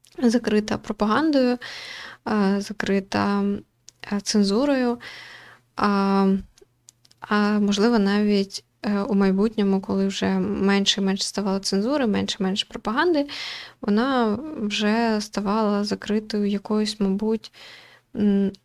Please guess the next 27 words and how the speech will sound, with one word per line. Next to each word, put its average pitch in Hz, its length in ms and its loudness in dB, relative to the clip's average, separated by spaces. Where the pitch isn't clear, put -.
недостатньою 220 1000 2
усвідомленістю, 208 1400 0
хто 202 360 0
ми 220 400 0
і 196 340 2
щ-, - 200 -4
чому 202 280 2
нам 202 200 2
варто 190 320 -2
цінувати 196 680 -2
те, 190 220 -2
що 208 220 -6
у - 20 0
нас 190 340 -2
є. 190 160 -2
От, 190 340 -2
ну, 208 100 4
тобто, 202 520 0
крім 202 520 2
тих 214 260 2
творів, 202 460 -2
які 190 500 -2
немов 190 380 2
би 190 200 0
є 185 360 0
клас-, - 240 -12
ну, 208 220 0